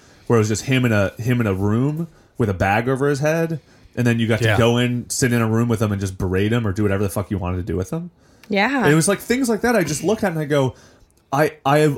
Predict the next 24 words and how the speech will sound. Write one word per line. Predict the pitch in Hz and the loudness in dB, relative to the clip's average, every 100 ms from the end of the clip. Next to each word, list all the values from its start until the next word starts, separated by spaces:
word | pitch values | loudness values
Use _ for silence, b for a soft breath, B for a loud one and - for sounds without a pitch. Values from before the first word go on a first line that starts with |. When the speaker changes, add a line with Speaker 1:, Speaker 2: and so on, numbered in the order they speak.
| - | 0
Speaker 1:
I | 147 | 2
really | 135 139 185 202 | 4 4 2 2
appreciate | 185 - 143 151 143 127 107 98 107 | -2 -2 -4 -4 -4 -2 0 -2 -4
this | 113 | -4
kind | - 127 | -2 -2
of | 107 | 0
art | 113 131 | 0 -2
because | 135 127 | -2 -4
it's | 117 | -2
not | 135 160 | -2 -2
contrived. | - 127 - 135 165 107 85 | -4 -6 -4 -2 0 0 -2
It, | 85 117 - | -4 -4 -2
it's, | - - | -4 -2
uh, | 151 - | -4 -2
inaccessible | 180 208 202 139 131 151 147 | -2 0 0 -2 -2 0 0
to | 120 | 2
most | 117 107 | 0 0
people, | - 180 135 | -4 -2 -2
but | 110 98 | -2 -2
that's | 135 | -4
kind | - 208 | -2 -2
of | 190 | 0
the | 120 | -2
point, | - - 175 80 | -2 0 0 0